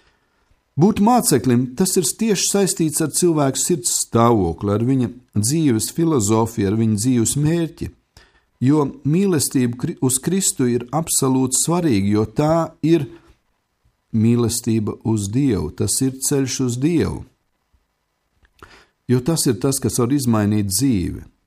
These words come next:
Daudzi netic tam, un daudzi arī šodien saka: "Nos tagad ar šo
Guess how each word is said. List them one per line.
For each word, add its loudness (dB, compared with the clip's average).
Daudzi 4
netic 0
tam, -2
un 0
daudzi 2
arī 4
šodien 2
saka: 2
"Nos 2
tagad 0
ar 2
šo 0